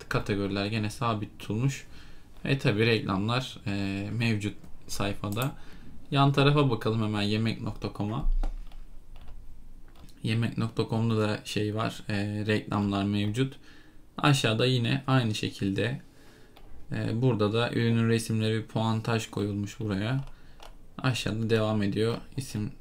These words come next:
koyulmuş. Burada daha sade bir yapı var. Aslında benim, e, kafamdaki yapı da bu şekilde. Yani mevcutta böyle aşağıya doğru listelenen, e, bir, e, yapı düşünüyorum ana sayfada. Daha sonrasında herhangi bir tanesinin içine tıklayalım.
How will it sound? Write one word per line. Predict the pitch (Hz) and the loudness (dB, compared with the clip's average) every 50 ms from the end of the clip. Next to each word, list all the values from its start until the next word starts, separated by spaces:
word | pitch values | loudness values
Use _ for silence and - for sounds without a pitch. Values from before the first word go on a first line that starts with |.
| - - | -12 -8
koyulmuş. | - 113 104 110 113 131 135 131 | -4 -4 -2 0 0 2 2 6
Burada | 135 139 143 143 131 131 | 8 10 10 10 10 10
daha | 139 139 139 139 | 10 10 10 8
sade | 135 - - - - 127 123 123 127 139 135 123 | 6 2 -4 2 6 8 8 10 10 10 8 8
bir | 110 107 | 8 6
yapı | 104 98 - - 104 | 6 4 2 0 2
var. | 117 131 151 - - | 2 2 2 2 2
Aslında | 117 120 117 - - 120 117 113 | 0 0 2 2 0 2 2 2
benim, | 117 120 120 113 - - - 107 | 2 0 0 0 -2 -2 0 0
e, | 101 98 101 101 | 0 0 -2 -2
kafamdaki | 101 - 113 110 - 117 113 113 113 113 110 110 - 120 | -2 -2 -2 0 2 2 2 4 4 2 2 2 2 2
yapı | 113 107 104 - 113 113 | 4 4 4 2 2 4
da | 113 113 | 4 2
bu | 127 | 2
şekilde. | - - 104 101 - - 98 - - 117 139 139 - - - - - - - - - - - - - - - - | 2 2 2 2 2 0 2 2 2 2 2 0 -2 -6 -12 -12 -12 -12 -12 -12 -10 -10 -10 -10 -12 -8 -4 0
Yani | 120 113 110 110 110 | 2 4 4 6 6
mevcutta | 117 120 127 127 131 123 127 131 131 - - 135 131 131 127 120 | 6 6 8 8 6 6 6 4 4 4 4 6 6 8 8 6
böyle | 127 127 123 131 127 | 6 6 6 6 4
aşağıya | - 120 120 - - 131 123 123 117 | 4 4 4 4 4 4 6 6 4
doğru | 120 120 120 120 117 | 4 4 4 2 2
listelenen, | 120 117 113 - - 123 120 123 120 123 120 113 - - - | 2 0 0 0 0 2 2 2 2 2 0 0 -2 -2 0
e, | 107 104 104 104 107 | 0 0 0 0 2
bir, | 117 120 120 117 - - - - - - - - - - - - - - - - - - | 2 2 2 0 -2 -4 -8 -10 -12 -12 -12 -12 -12 -12 -10 -10 -10 -10 -10 -10 -8 -6
e, | - - 104 | -4 -2 0
yapı | 104 113 117 117 - - 127 | 4 4 4 4 4 2 2
düşünüyorum | 117 104 - 104 101 101 98 107 95 92 | 2 2 0 2 2 2 2 2 0 0
ana | 104 107 107 | 0 0 0
sayfada. | 104 - 104 101 104 101 - 104 110 127 156 180 - - - - - - - - - - | 0 0 0 -2 0 0 0 2 2 2 2 0 -2 -10 -14 -18 -18 -16 -16 -8 -4 0
Daha | 127 127 131 | 2 2 2
sonrasında | 131 - 120 113 113 110 - - 117 113 117 127 147 156 151 | 2 2 0 0 0 -2 -2 0 0 2 2 2 2 0 0
herhangi | 151 127 123 120 117 117 117 113 104 | -2 0 0 0 0 0 0 -2 -2
bir | - | -2
tanesinin | - 117 110 110 113 113 - 117 | -2 -2 -2 -2 -2 -2 -4 -4
içine | 113 - 113 113 113 | -2 -2 -2 -2 -2
tıklayalım. | - - - 117 113 101 98 107 123 143 | -6 -8 -4 -2 0 0 0 0 -2 -2